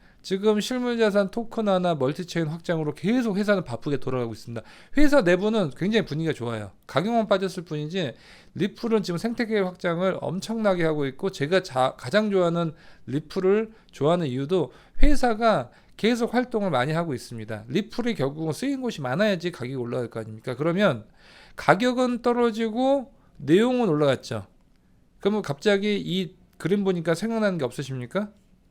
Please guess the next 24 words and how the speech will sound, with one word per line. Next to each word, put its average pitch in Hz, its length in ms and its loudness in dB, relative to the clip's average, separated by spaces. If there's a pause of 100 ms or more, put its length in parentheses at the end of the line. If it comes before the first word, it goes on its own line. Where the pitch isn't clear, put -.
(720)
이 139 120 -4
그림 147 220 -4
보면 175 420 -4 (140)
제가 151 320 2
지금 151 280 -6 (340)
십 - 200 -16
분 208 160 -2
내내 185 320 2
얘기했죠. 113 400 -6 (640)
상승 285 480 -4
다이버전스와 208 760 2 (120)
비슷하잖아요. 110 640 -6 (280)
가격이 220 440 4
떨어졌죠. 196 420 2
이거는 190 420 0 (380)
아까 190 520 4 (260)
차트죠. 233 640 0 (320)
차트, 180 640 -2
캔들 247 280 -2
차트입니다. 147 720 -2 (720)
내용은 240 340 4
올라갔죠. 143 340 2
이게 208 180 4
알에스아이입니다. 113 800 2